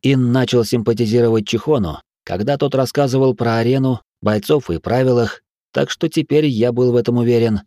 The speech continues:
его интерес должен возрасти многократно. Я снова оказался прав. Стоило только Чихону показаться в общей столовой, как его мгновенно окружил с десяток учеников, которые просили рассказать о его учителе и тренировках.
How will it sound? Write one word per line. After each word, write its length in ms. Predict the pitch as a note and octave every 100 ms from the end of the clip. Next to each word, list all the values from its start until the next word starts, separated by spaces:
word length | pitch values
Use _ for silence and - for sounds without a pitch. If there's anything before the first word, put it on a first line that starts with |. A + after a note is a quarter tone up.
| _ _
его 260 | E2 F#2 C#3+
интерес 400 | D#3 D3+ D#3+ C#3+
должен 420 | A#2+ D3 C#3 C#3+
возрасти 500 | B2+ A#2 A#2+ - B2+
многократно. 760 | A#2 A2+ A#2 G#2 D#2+ - C#2 - _ _ _ _ _ -
Я 180 | C#3 G2
снова 360 | - C#3+ F2+
оказался 460 | D#2 F2 F#2 F2+ -
прав. 360 | E2+ D#2+ - _ _ _ -
Стоило 460 | - D#3+ D3 C3
только 260 | A#2+ A#2 A2+
Чихону 500 | G#2 A#2 C3 A#2 G2+
показаться 600 | G2+ G2 G2+ A2 - G#2
в 60 | G#2+
общей 260 | G#2 G2+
столовой, 580 | - G2+ B2+ B2 E2+ - _ _
как 200 | - D3
его 220 | D3 D3
мгновенно 680 | D3+ A#2+ B2+ B2+ C#3 B2 A2+
окружил 460 | G#2+ A#2 A2 C#3+ A#2
с 60 |
десяток 460 | G2+ G#2 A2+ G#2+ A2
учеников, 600 | G#2+ A#2 G#2+ E2+ C#2+ - _ -
которые 480 | G2 G2 G2 F#2+ F#2+
просили 380 | G2 G2 A2
рассказать 560 | G#2 G2 - G2+ - -
о 100 | -
его 220 | F#2+ F#2+ G2
учителе 520 | F#2+ C3 B2+ A#2+ G#2 _ -
и 100 | -
тренировках. 720 | A#2+ B2+ F#2+ C#2+ - -